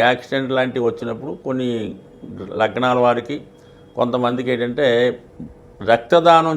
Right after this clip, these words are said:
చేయటం వల్ల, జాతకుడు రక్తదానం చేయటం వల్ల ఎంత గొప్ప కుజదోషమైనా, ఎంత పెద్ద ప్రమాదం అయినా తప్పిపోయే అవకాశం ఉంటుంది కాబట్టి అది అనుకూలిస్తూ ఉంటది. అలాగే ఏంటంటే జాతకుడికి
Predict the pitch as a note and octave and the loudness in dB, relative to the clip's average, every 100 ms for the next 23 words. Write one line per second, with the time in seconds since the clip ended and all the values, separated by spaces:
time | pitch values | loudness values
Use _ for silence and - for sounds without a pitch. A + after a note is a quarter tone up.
0 | C#3+ C#3 C3 C#3 C3 C#3 A#2+ A#2+ B2+ - | 2 2 2 0 2 2 2 0 -6 -16
1 | - - - - - A2 A#2 C3+ D3+ D3 | -20 -20 -20 -20 -4 4 6 6 2 0
2 | C3+ A2+ A2+ C#3 C#3+ C#3 C#3 B2+ A#2+ A#2 | 2 0 2 0 2 2 0 0 0 0
3 | A#2+ B2 C#3 A#2 A#2 A2+ D3+ D3+ E3 C#3 | -2 -2 -4 -4 -4 -6 -6 -4 -2 0
4 | A#2+ B2 - D#3+ - D3 C#3+ D3 C3 C#3+ | 2 2 2 0 0 -4 0 2 2 -2
5 | C#3+ C#3+ C#3 A#2 A2 B2+ B2 C#3 - - | -2 -2 -4 -4 -4 -4 -4 -4 -6 -14
6 | - A2 G#2 C#3 C3 C3+ C3+ C3 C3 B2+ | -2 -2 2 0 2 0 2 2 0 -2
7 | B2+ A#2+ A2 A#2+ B2 B2+ B2 A#2 A2 A#2 | -2 0 0 -2 0 2 2 2 0 -4
8 | B2 A#2 G2+ G#2 A2+ A2 A2 C3+ A#2+ B2 | -4 -8 -8 -4 -2 -2 -4 -2 -2 -6
9 | - - - - - G#2+ G#2+ G#2+ G#2+ C3 | -16 -20 -20 -10 -2 0 0 0 0 0
10 | B2+ C3 B2 A#2+ B2 - - - - - | 0 0 0 0 -4 -6 -14 -20 -20 -20
11 | - A2 B2 F3 F3 D#3+ D#3+ D#3 D#3+ D3 | -10 -4 0 2 2 0 -2 0 2 4
12 | C#3+ B2+ A#2+ C3 D3 C#3 D3 B2+ | 2 4 4 4 0 -4 -6 -6